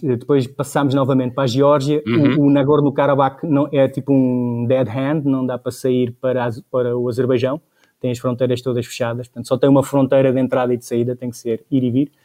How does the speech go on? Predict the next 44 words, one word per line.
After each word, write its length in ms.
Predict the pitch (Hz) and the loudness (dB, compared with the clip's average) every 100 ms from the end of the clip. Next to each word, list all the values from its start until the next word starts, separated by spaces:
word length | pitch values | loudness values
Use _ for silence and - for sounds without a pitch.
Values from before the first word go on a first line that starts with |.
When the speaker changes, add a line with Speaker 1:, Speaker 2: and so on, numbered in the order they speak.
| - | -4
Speaker 1:
pelo 120 | 131 | 0
mesmo 220 | 131 127 123 | 2 2 2
caminho. 380 | 131 135 147 - _ - | 2 2 0 -6 _ -14
Speaker 2:
Uhum. 120 | 98 | -8
Speaker 1:
De 80 | 95 | 2
maneira 180 | 160 165 | 6 6
que 40 | |
tivemos 240 | 170 185 160 | 6 4 4
que 80 | 165 | 4
voltar 280 | 160 156 147 | 6 6 6
à 80 | 143 | 6
Geórgia, 680 | 160 180 190 170 185 180 | 8 8 8 6 4 4
o 80 | 160 | 2
Mar 300 | 156 156 147 | 4 4 2
Cáspio 460 | 165 156 - 147 131 | 4 2 2 -2 -2
foi 240 | - 139 | 4 2
posto 340 | 135 143 - - | 4 0 0 -2
de 60 | |
lado, 380 | 135 151 156 143 | 2 4 2 0
que 80 | 139 | -4
era 180 | 127 120 | -2 -4
também 240 | 127 127 | -4 -4
um, 360 | 127 123 123 123 | -4 -2 -2 -2
um 40 | |
dos 140 | 123 117 | -2 0
meus 220 | 123 117 | 0 0
sonhos, 360 | 143 139 127 123 | 2 4 2 2
ir 160 | 123 | 0
a, 200 | 120 117 _ _ _ _ | 0 -6 _ _ _ _
a, 440 | 131 120 117 113 117 117 117 170 _ _ _ _ | -10 -6 -6 -6 -8 -10 -12 -18 _ _ _ _
a, 180 | 147 - - | -20 -20 -4
ao 120 | 127 | -2
Azerbaijão, 520 | 113 117 120 127 127 120 | 0 2 4 2 2 0
a 40 | |
Baku. 480 | 110 113 - 147 147 - | -4 -6 0 -2 -2 -10
Speaker 2:
Baku, 400 | 92 - 95 123 | -10 -8 -8 -8
a 40 | |
Speaker 1:
Também 140 | 117 117 | -6 -8
Speaker 2:
capital 160 | 120 87 | -6 -4
do 40 | |
Speaker 1:
há, 40 | - | -4
há, 20 | |
Speaker 2:
Azerbaijão. 640 | 127 - 131 80 95 107 123 | -4 -4 -6 -4 -4 -4 -14
Speaker 1:
há, 80 | - | -12